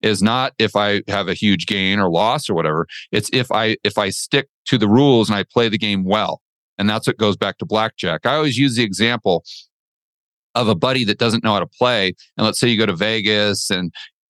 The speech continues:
y-, y-, you've done s-, you've had some drinks or whatever, and, uh, they're kind of drunk and they're, they've won, like, ten hands in a row, let's say, and they've got a nineteen, and they're saying, "You know, George, I feel hot. I'm gonna hit on this nineteen."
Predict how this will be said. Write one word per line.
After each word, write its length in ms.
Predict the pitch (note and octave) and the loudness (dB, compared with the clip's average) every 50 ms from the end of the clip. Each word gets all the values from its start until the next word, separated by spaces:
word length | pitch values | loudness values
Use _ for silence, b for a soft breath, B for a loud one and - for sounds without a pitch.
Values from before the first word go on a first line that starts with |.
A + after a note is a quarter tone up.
| _ - | _ -12
y-, 100 | - - - | -10 -6 -4
y-, 80 | B2 | -2
you've 260 | A2+ - A2+ A2 G2 | 0 0 0 0 0
done 160 | F#2 B2 A#2+ G#2+ | 0 -2 -2 -2
s-, 140 | G2+ - - | -4 -6 -4
you've 200 | G2+ A#2+ A#2 G#2+ | -4 -2 -2 0
had 140 | A#2+ A2+ G2 | -2 -2 -2
some 160 | A#2+ G#2 F#2+ | -2 -2 0
drinks 520 | F#2 A2 A#2 A#2+ A#2 G#2+ - - - - | 2 2 2 2 2 -2 -4 -6 -2 2
or 80 | A#2+ A2 | 2 4
whatever, 580 | G#2+ G#2+ G#2 G#2 G2 G2+ G#2 G#2 G#2 G#2 G2+ G2+ B B B _ - | 4 2 0 0 0 2 2 2 2 2 0 -2 B B B _ -6
and, 440 | A2 G#2+ A2 G#2+ G#2 G#2 G2+ G2 G2 | -2 -2 0 0 0 0 0 0 0
uh, 200 | G#2 G2+ G2 G2 | 0 0 0 0
they're 140 | - A2 G#2+ | 0 -2 -2
kind 180 | - B2 A2+ | -2 -2 -2
of 100 | G#2+ F#2+ | -2 -4
drunk 540 | F2+ G2 A#2 A#2+ A#2+ A#2 A2+ A2 G#2+ - - | -2 0 2 2 2 2 0 -2 -2 -4 -4
and 240 | G#2+ G2+ G2+ F#2+ B B B B B - | -2 -2 -2 -2 B B B B B -2
they're, 360 | - A#2 A#2 A#2 A2+ G#2+ - - _ _ _ - | 0 0 2 2 0 0 -2 -6 _ _ _ -2
they've 200 | B2+ B2 A2+ G2+ | -2 0 0 2
won, 260 | A2 B2 B2+ B2 A#2 | 2 2 2 2 0
like, 180 | A2+ G#2+ G#2 - | 0 -2 -2 -4
ten 200 | - - D3 C#3 | -4 -4 -2 0
hands 320 | B2+ C3+ C3 B2 A#2+ A2+ G#2 | 0 0 0 0 -2 -2 0
in 80 | A2 | 0
a 80 | G#2 F#2+ | 0 2
row, 340 | F#2+ G#2+ G#2 G2 E2 C#2+ C2+ | 2 2 2 2 0 -2 -4
let's 200 | D#2 E2 - - | -4 -6 -6 -4
say, 280 | - E2+ E2 D#2+ D2+ B B B B B B - | -2 -2 -2 -2 -2 B B B B B B -4
and 280 | - A#2 A2+ A#2 A2+ G#2+ | -2 -2 0 2 2 2
they've 140 | A#2 A#2 | 2 2
got 180 | G2+ C3 A#2+ A2+ | 0 0 0 0
a 40 | G#2+ | 2
nineteen, 880 | G#2+ A2 A2+ A2 G#2 F2+ - - - E3+ E3+ D3+ A#2+ G2 F#2+ G2 G#2 G#2+ B B B _ - | 2 2 2 0 -2 -4 -4 -2 0 0 0 0 0 0 0 0 -2 -4 B B B _ -6
and 140 | - A#2 A#2+ | -4 0 0
they're 80 | A2+ | 0
saying, 240 | A2 - B2+ A2+ A2 | 0 0 0 0 0
"You 60 | A2+ | 0
know, 160 | C3+ D3+ D3 C#3 | 0 0 0 0
George, 280 | A#2+ C#3 C3 C3 G#2 | 2 2 2 2 2
I 140 | B2+ B2+ B2+ | 0 -2 -2
feel 280 | - - C3+ B2 G2+ F#2 | -2 0 0 0 0 0
hot. 300 | - D3 D3+ C3+ A2 - | 0 0 0 0 -2 -2
I'm 100 | A#2 B2 A#2 | -2 -2 0
gonna 100 | G#2+ F#2+ | -2 -2
hit 180 | - B2+ D3+ D3+ | -2 -2 -2 -2
on 140 | C3+ C3 B2+ | -2 -2 -2
this 180 | B2 A2+ - | -2 -4 -2
nineteen." 680 | A#2+ B2 A#2+ A#2+ A2+ - - - B2 A#2+ A#2 G2+ E2+ | -2 0 0 0 -2 -2 -2 0 2 2 2 2 0